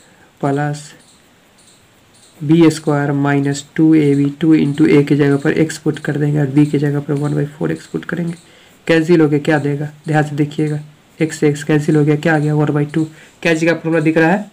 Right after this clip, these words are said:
A square plus B square minus टू ए बी, क्या चीज़ का formula होता है, a plus b का होल square, तो a की जगह पर ये है plus b की जगह पर फोर बाई एक्स का होल square। तो हम रख सकते हैं tan square theta equals to, इसकी जगह पर लिख सकते हैं x minus one by four x का होल square। Clear है?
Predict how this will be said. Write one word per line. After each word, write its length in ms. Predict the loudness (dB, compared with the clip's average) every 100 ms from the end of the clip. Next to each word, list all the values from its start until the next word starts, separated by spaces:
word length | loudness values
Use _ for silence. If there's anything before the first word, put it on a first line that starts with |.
| 0
A 100 | 0
square 220 | 2 0 0
plus 140 | 0
B 140 | 0 0
square 220 | 0 -2
minus 180 | -2 0
टू 80 |
ए 20 | 0
बी, 80 |
क्या 140 | 0 -2
चीज़ 120 | -2
का 60 | 0
formula 160 | 0
होता 160 | 0 -4
है, 120 | -2
a 140 | -2 0
plus 300 | 2 0 0 -2
b 100 | -2
का 80 | 0
होल 140 | -2
square, 220 | -4 -8 -4
तो 60 |
a 40 | -2
की 80 | 0
जगह 120 | 0
पर 100 | 0
ये 120 | 0
है 100 | 0
plus 180 | -2 -2
b 160 | 0 0
की 80 |
जगह 100 | 0
पर 120 | -2 -4
फोर 120 | -2
बाई 140 | -2 -6 -16 -20 -4 -4
एक्स 200 | -4 -2
का 200 | -2 -2 -20 _ _ _ _ -14 -6
होल 180 | -2 -2
square। 320 | -4 -8 -12 -12 -20 -20 -18 -4
तो 80 | 0
हम 140 | 2
रख 140 | 0
सकते 300 | 0 -4 -2
हैं 240 | -4 -4 -14 -4
tan 160 | -2 -2 -2
square 260 | 0 0 2
theta 220 | 2 4 0
equals 260 | 0 -6 -4
to, 60 |
इसकी 200 | -6 0
जगह 120 | 0 2
पर 100 | 0
लिख 120 | -2
सकते 260 | -4 -6 -2
हैं 140 | -2
x 160 | -2 -4
minus 320 | -2 0 0 0
one 180 | 0 2
by 80 | 0 0 -10 -20 -20 -20 -20 -4
four 120 | -2 0 -2
x 160 | -4
का 140 | 0 0 0 -16 _ _ -6
होल 200 | 0 0 -2 -14 _ _ -20
square। 320 | -16 -8 -6
Clear 260 | 0 2 2
है? 140 | -2